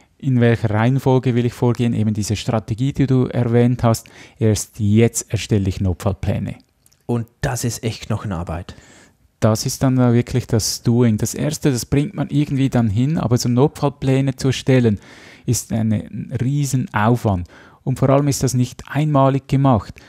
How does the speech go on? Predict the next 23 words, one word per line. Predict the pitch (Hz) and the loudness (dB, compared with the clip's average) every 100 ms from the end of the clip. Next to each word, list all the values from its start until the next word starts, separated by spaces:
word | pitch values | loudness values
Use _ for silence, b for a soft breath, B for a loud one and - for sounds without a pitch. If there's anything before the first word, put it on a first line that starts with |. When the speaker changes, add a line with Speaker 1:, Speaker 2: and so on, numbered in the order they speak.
| B B - | B B -6
Speaker 1:
weil | 131 131 127 - _ | -2 0 0 -4 _
ein | - - 135 | -10 -4 -2
Unternehmen, | 139 127 131 143 170 151 120 | 0 2 2 2 2 2 2
das | 117 - - - | 0 -2 -12 -16
verändert | - 131 139 160 156 - | -4 0 2 2 2 2
sich, | 139 110 - - 127 123 | 2 2 -2 -8 -6 -2
da | 123 | -2
kommt | - 131 131 - | 0 0 0 0
was | 127 - | -2 0
dazu, | 127 - - 156 170 143 | -2 -2 0 2 2 0
da | 117 | -2
geht | - 127 - | 0 -2 0
wieder | 123 117 | 0 2
was | 113 - - 110 | 0 -2 -4 0
weg | 139 - - B B B B | 0 0 -20 B B B B
und | 139 135 | -2 2
dann | 127 127 | 4 6
werden | 127 120 | 6 4
die | 113 | 4
Notfallpläne | 110 127 - 123 123 110 107 | 4 2 2 0 4 4 4
sehr | - 117 110 | 2 2 2
gerne | 107 104 101 | 4 2 2
vergessen. | 98 110 120 113 - 98 | 0 0 0 -2 -2 -4